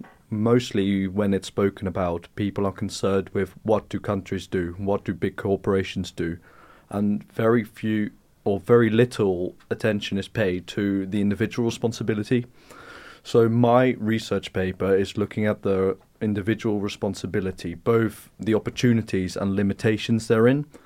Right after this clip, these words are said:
So what can I do on a very,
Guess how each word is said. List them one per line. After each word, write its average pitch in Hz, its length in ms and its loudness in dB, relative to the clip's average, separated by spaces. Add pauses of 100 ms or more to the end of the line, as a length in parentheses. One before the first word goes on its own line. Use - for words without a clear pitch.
(160)
So 107 200 4
what 113 340 4
can 107 200 0
I 113 200 4
do 92 400 -2 (400)
on 98 160 2
a 98 80 -2
very, 104 460 2